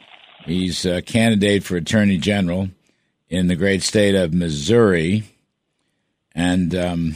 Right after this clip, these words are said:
<laughs> he went to Harvard and Princeton. <laughs> Well, I couldn't get into Harvard, but I did go to <laughs> Princeton.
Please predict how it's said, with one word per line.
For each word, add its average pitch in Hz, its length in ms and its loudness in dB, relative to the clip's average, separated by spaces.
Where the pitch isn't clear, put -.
<laughs> - 100 -20
he 123 200 2
went 131 300 0
to 104 120 0
Harvard 117 540 0
and 107 280 -4
Princeton. - 840 -4
<laughs> - 60 -20
Well, 120 300 0
I 131 120 2
couldn't 139 280 0
get 113 160 -2
into 117 220 0
Harvard, 98 420 -2
but 95 140 -8
I 92 100 -8
did 104 240 -8
go 101 160 0
to 98 80 -10
<laughs> - 100 -12
Princeton. 127 800 -4